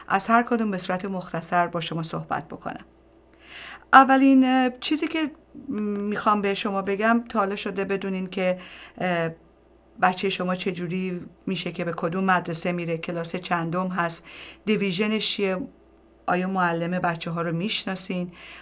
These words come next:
مشاور درسی چی هستش و اینی که، اه، نقش مدیر مدرسه توی مدرسه ها چیه و پن که معمولاً مخفف Personal Education Number هست.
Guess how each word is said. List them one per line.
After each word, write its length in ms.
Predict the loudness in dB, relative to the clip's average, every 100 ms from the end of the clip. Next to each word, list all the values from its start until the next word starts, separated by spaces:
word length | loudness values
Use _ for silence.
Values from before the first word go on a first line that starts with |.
| -8
مشاور 520 | -4 0 2 2 2 2
درسی 460 | 2 2 2 -2
چی 160 | 0 0
هستش 600 | 0 0 0 -2 -4 -8 -14 -18 -10
و 220 | 2 4 6
اینی 240 | 6 6
که، 400 | 6 2 4 2 0
اه، 560 | -2 0 2 2 0 -2 -4 -2 0 -2 -6 0
نقش 260 | 2 2 2
مدیر 440 | 0 0 2 4
مدرسه 460 | 6 4 0 -2 -4
توی 200 | -4 -2
مدرسه 420 | 0 -2 -4 -4
ها 80 | -4
چیه 240 | -4 -4
و 140 | 0 0
پن 400 | 0 2 2 0 -6 -20 -20 -20 -20 -20 -10
که 140 | -4 2
معمولاً 460 | 4 4 2 2
مخفف 720 | 0 -2 -4 2 2 4 0
Personal 500 | -2 -2 -2 -2 -4
Education 520 | -4 -4 -4 -4 -4 -4
Number 440 | -6 -8 -10 -12
هست. 220 | -10 -12